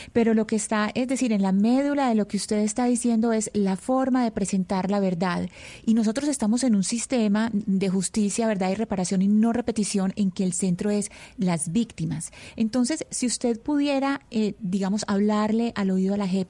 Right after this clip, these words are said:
y decir, corrijamos esto, implementemos estas, est-, estos correctivos para que ese contraste de la verdad, para que este proceso de comparación se dé de una manera mejor, ¿qué,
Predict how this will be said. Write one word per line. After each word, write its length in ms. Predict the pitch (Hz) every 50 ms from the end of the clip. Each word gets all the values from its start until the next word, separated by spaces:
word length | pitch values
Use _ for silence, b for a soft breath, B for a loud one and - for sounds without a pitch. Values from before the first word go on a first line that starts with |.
| - -
y 140 | 214 214
decir, 280 | 190 180 - 214 214 208 B B B B B B B _ _
corrijamos 720 | - - 254 233 226 233 - - 233 233 233 262 262 -
esto, 420 | 302 247 180 - - - 180 - -
implementemos 760 | - 220 214 214 233 226 220 226 220 214 240 226 254 277 - - - -
estas, 560 | - 302 302 - - - 311 302 285 - - - - - - -
est-, 240 | 285 311 294 - - - -
estos 300 | - 262 262 - 311 -
correctivos 800 | - 240 220 202 190 180 - - - 254 247 247 269 277 - B B B B B B -
para 240 | 233 214 208 208 214
que 200 | 220 220 202 -
ese 260 | - 233 233 233 - -
contraste 680 | - 233 202 190 - - 233 240 240 240 240 - 254
de 120 | 247 240
la 100 | 226 196
verdad, 400 | 190 185 180 175 202 196 202 202 190
para 180 | - 214 202 190
que 220 | 180 - 202 202
este 200 | 196 190 - 262
proceso 440 | - - 226 190 - 190 170 - 220
de 80 | 226 226
comparación 760 | 226 214 190 175 196 180 180 175 - - 196 185 180 190 185 B B B B
se 200 | B - - 247
dé 180 | 233 233 233 233
de 100 | 233 240
una 140 | 233 240 220
manera 320 | 214 202 185 185 180 190
mejor, 400 | 202 220 202 - 202 190 185 196 B B B B B B B B - _ -
¿qué, 200 | - 262 254